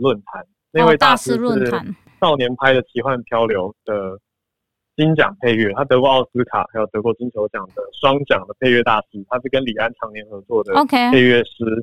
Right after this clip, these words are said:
Speaker 1: 叫做 Michael Donovan。那因为金马奖的曝光度很高，所以在网络上其实也有一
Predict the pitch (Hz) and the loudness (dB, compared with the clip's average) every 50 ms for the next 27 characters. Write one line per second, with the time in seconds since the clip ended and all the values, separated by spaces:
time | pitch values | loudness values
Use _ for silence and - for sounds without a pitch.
0 | - _ _ _ - 131 127 123 120 120 117 117 117 - 120 113 - 113 107 110 | -8 _ _ _ 0 2 2 2 2 2 0 0 0 0 -2 -2 -2 -2 -2 -2
1 | 107 104 101 - _ _ - 202 196 196 202 214 208 190 - - 180 180 165 143 | -2 -4 -6 -10 _ _ 2 4 6 6 6 6 6 4 4 2 2 4 4 4
2 | 143 139 139 127 110 107 104 - - 139 127 127 123 127 127 135 127 113 - 104 | 4 4 2 0 -2 -2 -4 -2 0 0 2 2 0 0 0 -2 -2 -2 -4 -10
3 | _ _ - 135 127 131 135 143 - - 151 143 156 151 131 110 120 139 139 135 | _ _ 0 2 2 2 2 0 -2 -2 0 2 2 2 2 0 0 0 0 0
4 | 139 139 131 120 - - 117 113 113 113 113 117 120 120 104 110 117 | 0 -2 -4 -4 -6 -8 -8 -6 -6 -4 -2 0 0 0 0 -2 -4